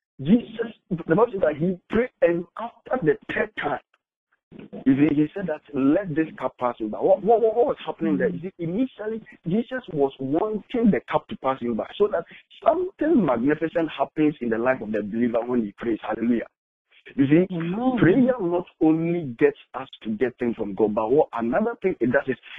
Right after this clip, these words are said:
Speaker 1: it helps align our hearts to the will of God. Hallelujah.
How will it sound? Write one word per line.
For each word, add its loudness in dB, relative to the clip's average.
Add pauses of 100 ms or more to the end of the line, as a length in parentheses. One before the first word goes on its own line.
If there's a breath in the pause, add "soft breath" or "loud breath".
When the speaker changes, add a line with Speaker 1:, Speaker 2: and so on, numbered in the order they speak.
(240)
Speaker 1:
it 6 (180)
helps 0 (100)
align 0 (120)
our 0 (220)
hearts -4 (140)
to 0
the -2
will 2
of -14
God. -4 (100)
Hallelujah. 0